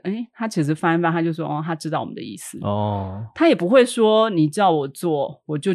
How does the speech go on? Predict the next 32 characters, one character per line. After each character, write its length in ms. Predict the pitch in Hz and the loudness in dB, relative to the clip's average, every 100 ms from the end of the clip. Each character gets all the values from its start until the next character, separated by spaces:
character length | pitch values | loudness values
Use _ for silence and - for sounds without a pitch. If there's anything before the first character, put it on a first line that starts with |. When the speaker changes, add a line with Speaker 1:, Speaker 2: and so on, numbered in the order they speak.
| 160 - | -4 0
Speaker 1:
照 160 | 185 160 | 0 0
本， 260 | - - | -2 -6
没 180 | 170 165 | -2 -2
有， 100 | 143 | -2
没 120 | 147 | -6
有， 60 | 156 | -8
他 140 | 151 | -4
就 100 | 214 | 0
是， 240 | 208 220 170 | 0 0 -2
Speaker 2:
嗯。 40 | _ _ | _ _
Speaker 1:
他 80 | - | -2
大 100 | 247 | 0
概 80 | 226 | 0
看 220 | 247 214 | 2 2
我 100 | 160 | 2
们 160 | 147 151 | 0 -2
改 200 | 127 98 | -2 -4
的 80 | |
部 120 | 143 151 | -4 -4
分， 360 | - 139 - | -4 -6 -2
Speaker 2:
嗯。 160 | 131 104 | -2 -2
Speaker 1:
他 140 | 98 196 | -2 -2
知 140 | 208 | 2
道 160 | 208 170 | 4 2
我 120 | 143 | 0
们 280 | 123 95 - | -6 -6 -4
的 120 | 151 | -4
建 320 | - 196 160 | 0 2 2
议 80 | 156 | 0
是 160 | 160 | -4
什 140 | 151 | -8
么， 80 | - | -10